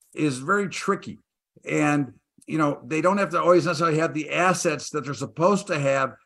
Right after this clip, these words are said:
to back the loans that they make. And in fact, a quick story, the bank, you know, banks borrow from the Federal Reserve. In fact, the interest rate you hear when the Fed reports is the borrowing cost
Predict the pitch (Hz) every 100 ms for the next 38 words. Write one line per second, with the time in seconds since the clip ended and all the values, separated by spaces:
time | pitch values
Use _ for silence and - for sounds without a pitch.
0 | _ 156 123 110 165 196 143 - - 147
1 | 147 160 214 202 151 117 131 113 107 113
2 | - _ _ _ - 156 156 - 220 190
3 | - 143 - 185 - - 233 214 151 147
4 | _ _ _ 117 143 113 180 208 190 -
5 | 170 147 208 - - 196 185 160 160 151
6 | 165 156 123 143 120 117 151 147 147 170
7 | 190 170 185 170 156 135 170 165 147 -
8 | - 151 151 180 214 196 139 160 160 156
9 | _ _ 160 135 160 - 170 190 196 185
10 | 143 160 170 156